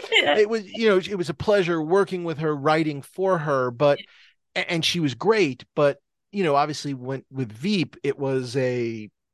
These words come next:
Speaker 2: we became a, you know, I,
Speaker 1: Became
Speaker 2: she,
Speaker 1: like
Speaker 2: you know,
Speaker 1: a
Speaker 2: you, you, you
Speaker 1: a
Speaker 2: talk about writing partners.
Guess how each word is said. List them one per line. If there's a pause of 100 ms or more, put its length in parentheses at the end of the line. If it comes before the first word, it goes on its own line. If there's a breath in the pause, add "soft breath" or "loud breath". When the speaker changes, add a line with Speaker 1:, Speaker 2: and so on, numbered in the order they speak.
(120)
Speaker 2:
we
became
a,
you
know,
I, (500 loud breath)
Speaker 1:
Became
Speaker 2:
she,
Speaker 1:
like
Speaker 2:
you
know,
Speaker 1:
a
Speaker 2:
you,
you,
you
Speaker 1:
a
Speaker 2:
talk
about
writing
partners.